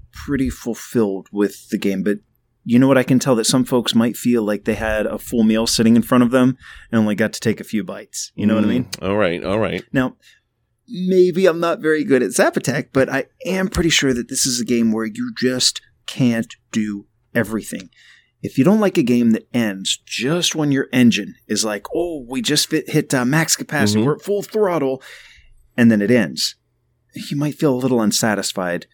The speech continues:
Speaker 1: with this game being a five-round game and potentially cutting you off just as you feel like you're getting things running.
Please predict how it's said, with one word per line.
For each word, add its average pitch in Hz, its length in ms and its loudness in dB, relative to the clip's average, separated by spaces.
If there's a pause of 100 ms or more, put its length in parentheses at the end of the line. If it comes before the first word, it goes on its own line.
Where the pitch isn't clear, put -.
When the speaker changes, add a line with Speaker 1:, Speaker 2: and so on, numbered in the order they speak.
(220)
Speaker 1:
with 101 180 0
this 95 180 0
game 92 280 -2
being 90 340 -4
a 87 220 -4
five-round 87 560 -4
game 87 220 -6
and 90 180 -4 (560)
potentially 135 880 0
cutting 117 240 -2
you 113 100 2
off 98 240 -4
just - 220 -2
as 92 120 -6
you 87 80 -10
feel 98 220 -4
like 87 220 -8
you're 90 80 -4
getting - 240 -10
things 90 300 -10
running. 85 380 -6